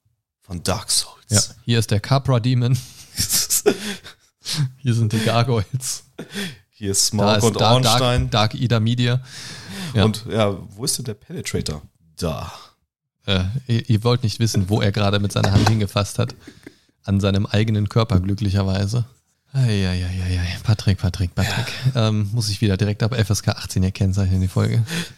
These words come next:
Speaker 2: So, lass uns doch mal ein bisschen, bisschen weitergehen. Es gibt ja sehr, sehr viele Spiele. Wir werden heute natürlich in dieser Folge nicht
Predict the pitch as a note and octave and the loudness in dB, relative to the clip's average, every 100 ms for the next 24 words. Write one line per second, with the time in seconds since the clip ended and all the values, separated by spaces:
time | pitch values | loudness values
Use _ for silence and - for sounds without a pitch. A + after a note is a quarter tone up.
0 | - - _ - - - - F3 G#2+ - | -20 -20 _ -20 -20 -20 -2 0 0 -2
1 | B2 E3 A#3+ B3 G#3 E3+ F3+ F3+ E3 - | 0 0 0 0 2 2 2 0 -2 -6
2 | C#3+ D#3 C#3+ B2 C#3+ F3 E3 E3 E3 D#3 | -2 0 2 2 0 0 0 0 0 -4
3 | _ _ _ _ B2 D#3+ D#3 D3 C3 C3+ | _ _ _ _ -2 0 2 2 2 2
4 | B2+ C3 B2 A2+ - A#2 G#2 G2+ G#2+ B2 | 0 0 -2 -2 -2 0 2 2 2 2
5 | B2 A#2 C3 B2 B2 A#2 B2+ A2+ A2+ A2+ | 2 0 0 0 0 0 0 0 2 0
6 | - A#2+ A2+ A2 B2+ - - | 0 0 2 2 0 -2 -10